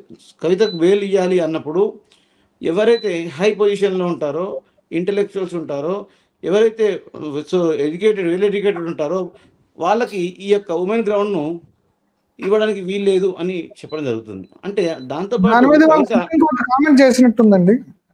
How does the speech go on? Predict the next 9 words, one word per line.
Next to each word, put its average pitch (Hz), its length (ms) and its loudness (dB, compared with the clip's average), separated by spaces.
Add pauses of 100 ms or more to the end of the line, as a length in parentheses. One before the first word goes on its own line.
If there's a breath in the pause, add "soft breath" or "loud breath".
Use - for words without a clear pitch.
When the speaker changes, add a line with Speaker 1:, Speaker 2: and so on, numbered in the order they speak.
(160)
Speaker 1:
ఎస్. 151 220 4
Speaker 2:
మరి 214 120 8
ఢిల్లీ 220 240 6
హైకోర్టు 262 540 4
ఈ 233 120 6
పాయింట్ 226 360 4
మీద 240 140 6
కూడా 220 180 2
సుప్రీంకోర్టు 190 920 4